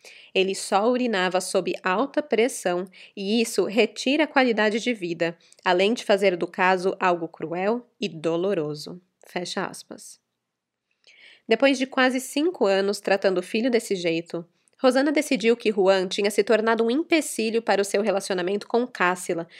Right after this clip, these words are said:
já que ela não conseguia seguir em frente com o seu relacionamento, com a sua vida nova, porque o Juan a lembrava do seu antigo relacionamento com o ex, o pai de Juan.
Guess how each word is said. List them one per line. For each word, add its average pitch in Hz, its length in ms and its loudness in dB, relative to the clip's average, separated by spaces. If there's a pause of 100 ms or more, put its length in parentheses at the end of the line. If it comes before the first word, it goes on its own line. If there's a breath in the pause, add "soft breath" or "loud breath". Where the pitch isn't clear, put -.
(140 loud breath)
já 233 180 6
que 247 140 -2
ela 254 120 2
não 233 300 2
conseguia 226 640 2
seguir 220 400 -4
em 285 140 -2
frente 233 680 -2
com 190 200 -4
o 185 40 -4
seu 185 220 0
relacionamento, 185 1080 0
com 190 160 -2
a 185 60 -2
sua 185 240 2
vida 202 400 0
nova, 202 540 0 (280 loud breath)
porque 339 360 4
o 269 100 4
Juan 247 380 2 (180)
a 247 80 2
lembrava 254 480 2
do 190 100 0
seu 185 200 -2
antigo 220 460 0
relacionamento 233 720 0
com - 140 -8
o 156 180 -6
ex, 214 440 0
o 180 100 0
pai 180 280 0
de 180 100 -6
Juan. 208 360 -4